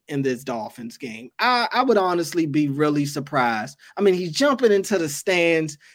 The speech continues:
at MetLife pregame and running, running the, the, the steps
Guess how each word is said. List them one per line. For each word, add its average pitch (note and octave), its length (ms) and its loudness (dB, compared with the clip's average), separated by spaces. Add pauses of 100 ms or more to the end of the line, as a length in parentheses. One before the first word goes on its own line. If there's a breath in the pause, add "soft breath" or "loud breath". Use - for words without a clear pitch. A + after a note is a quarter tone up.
(120)
at E3 140 4
MetLife D3+ 680 2
pregame D#3 720 0
and C3 220 -4
running, D#3 420 -2 (220 soft breath)
running D#3 380 0
the, C#3+ 140 -2 (140)
the, D3+ 160 -2
the C#3 140 -4
steps D#3 500 0